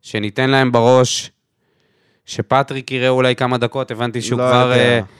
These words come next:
Speaker 1: הוא כבר ב-, מגיע קצת בכושר, אז שייתנו לו, אה, כמה דקות
Speaker 2: מה עם
Speaker 1: להיכנס
Speaker 2: חמד?
Speaker 1: לעניינים.
Speaker 2: מה עם סלמני?
Speaker 1: אה,
Speaker 2: מה עם החלוצים האלה? יש ארבעה
Speaker 1: זה,
Speaker 2: חלוצים
Speaker 1: אין
Speaker 2: עכשיו,
Speaker 1: מושג.
Speaker 2: ומי פותח? אנסה.
Speaker 1: אנסה פותח נגד קבוצות
Speaker 2: אז
Speaker 1: של
Speaker 2: מי
Speaker 1: שחקנים.
Speaker 2: פותח? יאללה, בוא נעשה הרכב.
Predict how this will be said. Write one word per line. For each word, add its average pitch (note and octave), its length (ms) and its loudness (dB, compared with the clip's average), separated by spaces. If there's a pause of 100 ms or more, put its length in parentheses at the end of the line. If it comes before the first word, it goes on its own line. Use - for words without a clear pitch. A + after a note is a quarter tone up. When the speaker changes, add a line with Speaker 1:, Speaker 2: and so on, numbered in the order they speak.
(200)
Speaker 1:
הוא G2+ 120 -8
כבר C3+ 280 4
ב-, C3+ 180 4
מגיע C3 440 -2
קצת C#3 180 -6
בכושר, C#3 480 0
אז F2+ 120 -4
שייתנו F3+ 320 -6
לו, D#4+ 180 -2
אה, C#4+ 300 -4
כמה - 140 -6
דקות B3+ 240 -6
Speaker 2:
מה A3 60 2
עם G4+ 60 2
Speaker 1:
להיכנס F#4 200 -2
Speaker 2:
חמד? G3+ 160 2
Speaker 1:
לעניינים. C3 420 0 (720)
Speaker 2:
מה F3+ 160 0
עם B3+ 180 -4
סלמני? F#3 520 -2 (160)
Speaker 1:
אה, F3+ 60 -8
Speaker 2:
מה B3 140 -2
עם D4 140 0
החלוצים A#3+ 520 0
האלה? E3 160 2
יש D3+ 160 2
ארבעה E3+ 320 2
Speaker 1:
זה, G3 60 -10
Speaker 2:
חלוצים G3 320 -2
Speaker 1:
אין F#3 40 -4
Speaker 2:
עכשיו, A3+ 320 0
Speaker 1:
מושג. G3 220 -12
Speaker 2:
ומי G#3+ 140 2
פותח? A3+ 480 2
אנסה. E3+ 360 2 (1200)
Speaker 1:
אנסה F#2+ 260 -2
פותח B2+ 360 -4
נגד C3 220 -4
קבוצות B2+ 340 -8
Speaker 2:
אז C#3+ 80 0
Speaker 1:
של E3 60 -4
Speaker 2:
מי B3 60 4
Speaker 1:
שחקנים. C#4+ 200 0
Speaker 2:
פותח? E3+ 220 0
יאללה, D#3+ 240 2
בוא E3 120 4
נעשה F3+ 260 0
הרכב. A2 240 -10